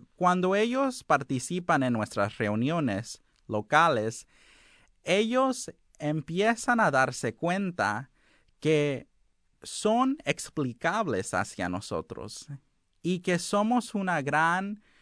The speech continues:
fuerza influenciva para ellos. Nosotros podemos ayudarlos a crear políticas que pueden tener un gran impacto en las vidas de muchas personas.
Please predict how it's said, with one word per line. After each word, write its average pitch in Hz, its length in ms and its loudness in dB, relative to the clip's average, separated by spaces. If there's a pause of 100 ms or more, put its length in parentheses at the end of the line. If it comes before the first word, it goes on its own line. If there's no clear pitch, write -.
(140)
fuerza 196 760 -2
influenciva 131 1040 -4 (340)
para 120 380 4
ellos. 123 680 -6 (360)
Nosotros 214 640 0
podemos 151 580 -2
ayudarlos 123 840 0 (360)
a 127 220 2
crear 135 640 2 (260)
políticas 135 1120 -2
que 123 400 -2 (220)
pueden 208 460 0
tener 135 380 0 (220)
un 160 380 -4
gran 151 400 0
impacto 135 840 -4
en 113 140 -6
las 110 240 -2
vidas 127 400 -2
de 113 100 -4
muchas 110 480 -4
personas. 95 920 -8